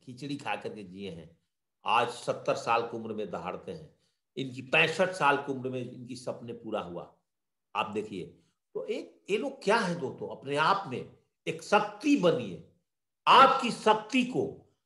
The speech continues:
आपके नाम को लोग ब्रांड समझ जाए, उसके लिए, दोस्तों, क्या कुर्बानी नहीं करनी पड़ेगी? एक general life से, दोस्तों, आपको एक best life में जाना है,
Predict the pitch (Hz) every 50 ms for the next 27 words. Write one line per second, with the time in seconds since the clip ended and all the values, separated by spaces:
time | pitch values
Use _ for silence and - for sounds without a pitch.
0 | _ _ _ _ 160 185 220 233 233 226 - 220 202 175 160 170 220 247 277 302
1 | 311 302 277 233 - - 196 156 - - - - - - _ _ _ _ _ _
2 | _ _ _ _ _ _ _ 120 135 170 170 170 - - - 147 135 143 147 139
3 | 123 - - 101 92 82 - - - - - _ _ _ _ _ _ _ _ -
4 | 147 143 - - 175 170 175 156 139 156 143 - - 214 220 220 - - - -
5 | _ _ _ _ - 123 123 127 131 131 123 120 127 131 147 147 135 131 139 131
6 | 143 139 151 160 156 165 175 190 190 190 160 113 - - - _ _ _ _ _
7 | - 151 147 - - 101 101 147 165 170 190 202 220 226 226 202 180 170 175 190
8 | 202 196 - - - 151 143 139 147 156 175 196 214 220 214 220 - - _ _
9 | _ _ - 104 131 135 135 - 202 - - - 127 127 139 151 156 - - -
10 | - 165 165 175 185 - - - 156 156 - 120 104 92 - 196 233 240 233 -
11 | 151 147 151 170 165 156 - 156 156 123 117 131 139 147 160 151 131 127 131 139
12 | 160 160 - - - _